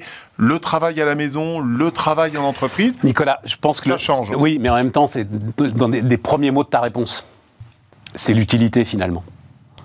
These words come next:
Speaker 1: Oui.
Speaker 2: Tu dis, t'as, t'as dit, « J'aime le travail » parce que tu fais quelque chose.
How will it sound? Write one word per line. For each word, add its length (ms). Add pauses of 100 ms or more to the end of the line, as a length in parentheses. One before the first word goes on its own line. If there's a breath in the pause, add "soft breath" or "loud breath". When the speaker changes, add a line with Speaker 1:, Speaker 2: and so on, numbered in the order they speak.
(180)
Speaker 1:
Oui. 260
Speaker 2:
Tu 100
dis, 300 (260)
t'as, 140
t'as 160
dit, « 200
J'aime 260
le 80
travail » 400
parce 140
que 200 (480 loud breath)
tu 120
fais 240
quelque 220
chose. 300